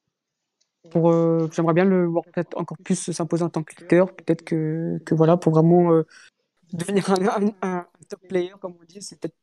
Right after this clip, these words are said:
plus s'imposer en tant que leader, peut-être, peut-être plus communicant. Pour, voilà, après, c'est vrai qu'il a été capitaine de la Famalicão, mais c'est, j'ai l'impression qu'il, c'est, c'est pas encore le joueur qui peut porter son, son équipe, euh, quand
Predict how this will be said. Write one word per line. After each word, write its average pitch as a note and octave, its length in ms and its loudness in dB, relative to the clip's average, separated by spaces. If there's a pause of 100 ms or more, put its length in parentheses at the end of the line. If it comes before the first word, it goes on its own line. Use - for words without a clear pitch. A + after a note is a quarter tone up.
(160)
plus F#3 120 -8
s'imposer E3 400 -10
en E3+ 60 -12
tant D3+ 120 -12
que - 80 -20
leader, F3 260 -8
peut-être, - 220 -14
peut-être - 240 -20
plus - 120 -14
communicant. E3+ 540 -16 (140)
Pour, - 160 -20 (840)
voilà, D#3+ 160 -20
après, - 200 -20
c'est D#3+ 140 -10
vrai - 20 -12
qu'il - 80 -4
a - 40 -2
été D3+ 120 -8
capitaine D#3+ 280 -2
de D#3+ 40 -10
la - 40 -18
Famalicão, - 320 -8
mais E3+ 60 -16
c'est, - 280 -10
j'ai - 120 -16
l'impression - 280 -20 (100)
qu'il, E3 140 -4 (880)
c'est, E3 420 -6
c'est - 260 -12
pas F#3 60 -2
encore F3+ 200 2
le F3 100 -6
joueur E3 180 -16
qui - 80 -20
peut - 180 -20
porter E3+ 280 -8
son, E3 180 -10 (100)
son - 200 -20
équipe, - 240 -20 (120)
euh, D#3+ 220 -20
quand - 100 -20